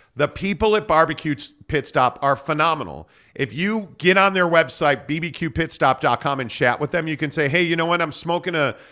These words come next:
turkey breast for, for Thanksgiving. You know, what kind of seasoning should I use on that?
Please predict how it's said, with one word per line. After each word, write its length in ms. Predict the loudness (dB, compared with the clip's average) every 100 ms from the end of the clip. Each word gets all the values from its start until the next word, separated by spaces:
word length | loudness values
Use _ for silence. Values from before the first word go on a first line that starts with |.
| _
turkey 320 | -2 0 0 0
breast 320 | 2 2 2
for, 460 | 2 2 2 -2 -6
for 180 | -4 -2
Thanksgiving. 680 | -2 -4 -4 -2 -2 -2 -8 _ -8
You 60 |
know, 60 | -2
what 140 | -2
kind 140 | 0 -2
of 60 |
seasoning 460 | -2 -4 -6 -6 -6
should 160 | -4 -2
I 80 | -2
use 280 | -2 -4
on 120 | -6 -6
that? 180 | -10